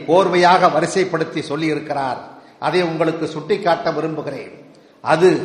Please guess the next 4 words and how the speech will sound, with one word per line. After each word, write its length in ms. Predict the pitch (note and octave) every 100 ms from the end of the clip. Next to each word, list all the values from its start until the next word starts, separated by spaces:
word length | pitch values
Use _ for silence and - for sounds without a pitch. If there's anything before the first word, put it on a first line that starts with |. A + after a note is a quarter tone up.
| - - - - A#2
ஆயிரத்தி 440 | D3+ G#3 G3 F#3+
தொள்ளாயிரத்தி 640 | F#3 F3 F3+ F3 F3 F3+ F3+
இருபத்தி 400 | D#3 F#3+ F3+ D#3
எட்டு 260 | D#3+ -